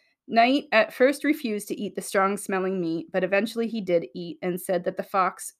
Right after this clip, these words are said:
was, he was surprised it tasted so good. Ada ate the head and a little bit of the kidney, and she saved the rest of the fox for him, hoping it would make him feel better. Meanwhile, she had started to develop the first signs of scurvy.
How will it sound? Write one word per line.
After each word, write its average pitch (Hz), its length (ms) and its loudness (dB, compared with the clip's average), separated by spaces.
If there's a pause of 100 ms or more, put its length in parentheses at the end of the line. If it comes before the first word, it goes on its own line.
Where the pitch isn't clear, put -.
was, 180 360 -2
he 190 140 -8
was 190 140 0
surprised 180 420 -2
it - 240 -4
tasted 170 380 -8
so 160 140 -6
good. 135 300 -10 (1600)
Ada 240 380 6
ate 220 200 0
the 170 380 0
head 220 520 8
and 196 120 -2
a 190 100 -2
little 214 220 2
bit 214 140 -2
of 196 80 -2
the 185 60 -6
kidney, 196 500 -4
and 180 160 -2
she 196 140 -8
saved 208 320 2
the 208 80 0
rest 190 220 0
of 185 80 -6
the 202 60 -4
fox - 320 -4
for - 120 -8
him, 175 300 -4
hoping 196 360 -2
it - 60 -4
would 175 140 -2
make 170 200 -6
him - 200 -6
feel - 240 -8
better. - 400 -6 (580)
Meanwhile, 185 600 2
she 247 300 0
had 208 180 -4
started 185 380 2
to 190 80 -2
develop 175 360 2
the 185 80 -8
first 185 260 -4
signs 175 300 -2
of 180 100 -10
scurvy. 180 560 -4